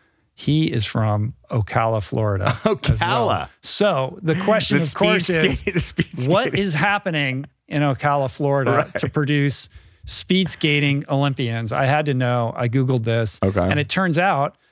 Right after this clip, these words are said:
Speaker 1: there's an incredible story behind this, how this small Florida town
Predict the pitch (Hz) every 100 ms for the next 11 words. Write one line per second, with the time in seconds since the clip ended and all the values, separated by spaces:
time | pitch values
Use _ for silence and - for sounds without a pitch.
0 | _ - 156 180 196 - 196 202 196 208
1 | 208 208 - - - 208 269 320 170 139
2 | 139 127 117 107 98 - - - - -
3 | 156 165 165 - 170 175 190 - 170 170
4 | 165 - 151 131 117 113